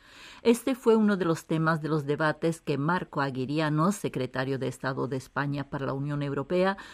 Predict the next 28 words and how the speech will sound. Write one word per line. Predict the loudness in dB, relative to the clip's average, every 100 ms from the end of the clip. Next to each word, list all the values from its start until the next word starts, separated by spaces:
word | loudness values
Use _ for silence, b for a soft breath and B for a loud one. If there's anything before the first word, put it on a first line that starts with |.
| B B
mantuvo | 4 6 4 2 2
en | 2 2
Praga | 2 2 2 -2
con | 0 2
las | 2 2
autoridades | 0 0 -2 0 0 0 -2 -4
checas. | -2 -2 -2 -2 -4 -8 B B B B B
Marco | 2 4 2 0
Aguiriano | 0 2 4 4 4 2
considera | 2 0 2 2 4 2
que | 0 -2
semejantes | 0 -2 -2 -2 0 0 0
grupos | 2 2 4 2 2
que | 0 0
unifican | 0 -2 -2 -4 -2 -4
sus | -2 -8
puntos | -2 0 0 0 -2
de | 0
vista | 0 0 0 -2 -2 b b _
facilitan | 0 2 0 -2 0 2
luego | 4 4 4 4
la | 2
búsqueda | 2 -2 -4 -2 0
de | -2 -4
soluciones | -4 -6 -4 -2 0 0 -2
viables | 0 0 0 -4
para | -2 -2 -2
todos, | -2 0 2 0 -4